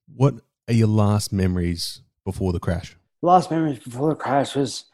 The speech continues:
Speaker 2: from the day before. My interpreter, Shawali, had returned to the U S to see his family for his, um, return to country for his leave, 'cause they run on a different roster to us in Afghanistan. Shal-, Shawali came back on, on task. I was spent the whole day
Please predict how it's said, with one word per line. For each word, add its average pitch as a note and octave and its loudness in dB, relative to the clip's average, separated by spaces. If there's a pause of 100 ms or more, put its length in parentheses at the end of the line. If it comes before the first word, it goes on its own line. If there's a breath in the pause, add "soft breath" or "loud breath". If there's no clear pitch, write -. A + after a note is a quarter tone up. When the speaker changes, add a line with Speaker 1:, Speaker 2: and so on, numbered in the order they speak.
Speaker 2:
from C#3+ 2
the C#3 6
day E3 6
before. C3+ -2 (280)
My D3 2
interpreter, C3+ 0
Shawali, C3+ 0
had C3+ 4
returned C#3 2
to B2 -2
the B2+ 0
U C#3 4
S B2+ 2
to A2+ -14
see C3 -6
his C#3 -4
family C#3 -6
for - -4
his, C#3+ 2
um, B2+ 2
return C3+ 0
to B2+ -4
country C#3 -4
for C#3 -8
his C3 -6
leave, D3 0
'cause C#3 0
they D3 4
run C#3+ 2
on C#3 -2
a B2 -6
different C3 -6
roster C#3+ -4 (100)
to C#3+ -8
us - -10
in D#3 -6
Afghanistan. D3+ -4 (120)
Shal-, F3 6
Shawali E3+ 4
came D3 4
back C3+ 2
on, B2+ -2
on C3 0
task. C3 4
I C#3+ 2
was C3+ -2
spent C#3+ -4
the C#3 2
whole C#3+ 4
day D3 4